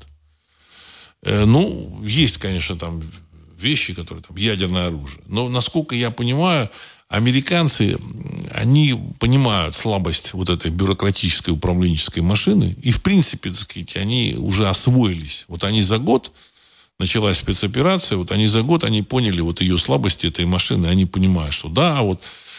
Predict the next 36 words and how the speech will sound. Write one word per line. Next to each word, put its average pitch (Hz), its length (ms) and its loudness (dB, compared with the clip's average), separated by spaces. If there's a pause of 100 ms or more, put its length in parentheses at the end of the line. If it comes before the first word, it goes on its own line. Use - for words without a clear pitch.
(160)
значит, 92 320 -4
э, 80 720 -4
мы 113 160 2
г-, 113 320 -4
год 120 220 2
уже 110 160 0
вот 101 440 -6
идут 107 280 -4
военные 110 460 0
действия, 135 380 2
а 87 40 -4
только 123 200 -2
через 113 320 0
год 139 240 0
вышли 104 340 0
из 85 180 -2
этого 82 260 -4
договора 95 480 4
о 82 40 -2
стратегических 90 760 -2
наступательных 82 720 -8
вооружениях. 71 520 -8 (220)
Понимаете? - 280 -6 (340)
Об 131 140 -2
этом 160 400 2 (320)
нужно 165 240 2
было 156 240 4
говорить 165 240 2
еще 127 200 -2
год 123 240 0
назад. 92 340 -4 (720)
То 135 60 -2
есть 123 160 0
машина 135 600 2
очень 113 320 0
медленная. 92 540 0